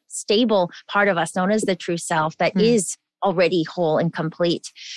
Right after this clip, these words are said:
Speaker 1: So it's this part of us that is, you know, the formless energy. It is the voice of the intuition and the heart.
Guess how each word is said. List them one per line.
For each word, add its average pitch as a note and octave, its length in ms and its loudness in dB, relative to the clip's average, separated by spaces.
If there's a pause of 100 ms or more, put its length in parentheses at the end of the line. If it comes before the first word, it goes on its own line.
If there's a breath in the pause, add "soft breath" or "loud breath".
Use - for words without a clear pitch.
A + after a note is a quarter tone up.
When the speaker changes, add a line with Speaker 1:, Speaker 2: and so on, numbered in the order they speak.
(140)
Speaker 1:
So A3+ 140 0
it's G#3 120 2
this G#3 160 0
part G3+ 280 0
of G3+ 100 2
us F#3+ 340 -2
that F3+ 260 0
is, E3+ 420 -2
you G3+ 80 -2
know, F3 80 0
the E3 80 0
formless F#3 500 2
energy. F3+ 680 0 (300 loud breath)
It F#3+ 220 0
is F3+ 400 0
the F#3 80 -2
voice F#3+ 340 2
of F#3 100 -2
the F#3+ 120 0
intuition A3 800 2
and D#3+ 140 -2
the - 60 -4
heart. G#3 480 -2